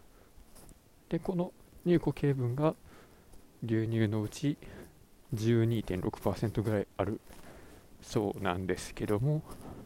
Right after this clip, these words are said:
この乳固形分のうち乳脂肪分じゃない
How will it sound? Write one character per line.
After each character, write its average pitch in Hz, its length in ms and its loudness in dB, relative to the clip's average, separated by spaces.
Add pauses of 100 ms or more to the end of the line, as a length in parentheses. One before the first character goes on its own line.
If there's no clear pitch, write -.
(240)
こ - 140 2
の 190 260 4
乳 170 240 2
固 - 200 -6
形 156 200 4
分 123 220 0
の 110 120 2
う 123 80 -2
ち - 340 0 (2250)
乳 127 120 0
脂 190 100 0
肪 196 360 2
分 131 200 0
じ 101 100 4
ゃ 92 40 6
な 120 180 4
い 117 120 0